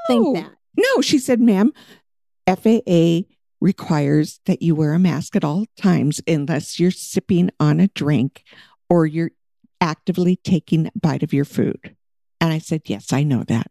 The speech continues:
Speaker 1: And I am sorry." And
Speaker 2: Wow. Again, Suzanne two point oh.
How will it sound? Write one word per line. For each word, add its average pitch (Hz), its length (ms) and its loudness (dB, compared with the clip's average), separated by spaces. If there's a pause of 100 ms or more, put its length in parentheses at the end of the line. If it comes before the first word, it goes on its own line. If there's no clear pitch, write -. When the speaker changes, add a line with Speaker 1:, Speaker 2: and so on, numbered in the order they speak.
Speaker 1:
And 147 120 -2
I 131 340 -4 (460)
am 151 140 0
sorry." - 460 -14 (460)
And 165 220 -2
Speaker 2:
Wow. 220 300 -10 (200)
Again, 214 360 0
Suzanne 208 500 -2
two - 280 -2
point 247 200 -6
oh. 233 300 0